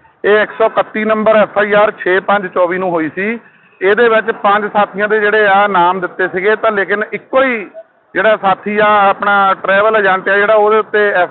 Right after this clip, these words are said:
ਆਈ ਆਰ ਕਰਕੇ ਬਾਕੀ ਸਾਰਿਆਂ ਨਾਲ ਪੁਲਿਸ ਨੇ ਮਿਲੀ ਭੁਗਤ ਕਰ ਲਈ। ਜਦੋਂ ਇਹ ਗੱਲ ਅਸੀਂ ਇੱਥੇ ਡੀ ਐਸ ਪੀ ਦਫ਼ਤਰ ਫਲੋਰ ਔਰ ਐਸ ਐਚ ਓ ਫਲੋਰ ਜੀ ਦੇ ਧਿਆਨ 'ਚ ਲਿਆਂਦੀ ਤਾਂ ਉਹਨਾਂ ਨੇ ਜਲਦੀ ਜਲਦੀ ਇਹਦੇ ਵਿੱਚ ਇਨਵੈਸਟੀਗੇਸ਼ਨ ਕਰਨੀ ਸ਼ੁਰੂ ਕਰਤੀ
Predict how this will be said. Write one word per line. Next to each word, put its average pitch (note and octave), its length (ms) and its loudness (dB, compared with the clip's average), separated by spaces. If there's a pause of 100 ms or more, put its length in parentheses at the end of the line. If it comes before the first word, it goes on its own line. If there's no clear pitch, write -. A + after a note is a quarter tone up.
ਆਈ G3 120 -2
ਆਰ G3 120 0
ਕਰਕੇ F3+ 340 -2
ਬਾਕੀ F#3 340 -4
ਸਾਰਿਆਂ F3 300 0
ਨਾਲ F#3 100 -2
ਪੁਲਿਸ F3 320 -6
ਨੇ G3+ 100 -4
ਮਿਲੀ E3+ 220 -2
ਭੁਗਤ D#3 280 -2
ਕਰ B2 180 0
ਲਈ। A#2 140 -6 (480)
ਜਦੋਂ G#3+ 300 2
ਇਹ A#3 160 2
ਗੱਲ A#3 260 0
ਅਸੀਂ A3 220 -4
ਇੱਥੇ A3 220 -2
ਡੀ G3+ 200 -4
ਐਸ G3+ 100 -2
ਪੀ - 160 -10
ਦਫ਼ਤਰ G3 340 -2
ਫਲੋਰ F#3 540 2 (380)
ਔਰ G3 140 2
ਐਸ F#3 180 0
ਐਚ G#3 160 -4
ਓ A3 40 -2
ਫਲੋਰ G3 340 2
ਜੀ G3 80 -8
ਦੇ G#3+ 100 0
ਧਿਆਨ G#3 340 0
'ਚ D#3+ 80 -6
ਲਿਆਂਦੀ G3+ 320 -2
ਤਾਂ A3 100 0
ਉਹਨਾਂ G#3+ 120 0
ਨੇ A3 120 -2
ਜਲਦੀ F3+ 340 -2
ਜਲਦੀ G3+ 280 0
ਇਹਦੇ G#3 140 2
ਵਿੱਚ G#3 160 0
ਇਨਵੈਸਟੀਗੇਸ਼ਨ F#3+ 680 -4
ਕਰਨੀ F3+ 340 -4
ਸ਼ੁਰੂ F#3 380 -6
ਕਰਤੀ G#3 500 -4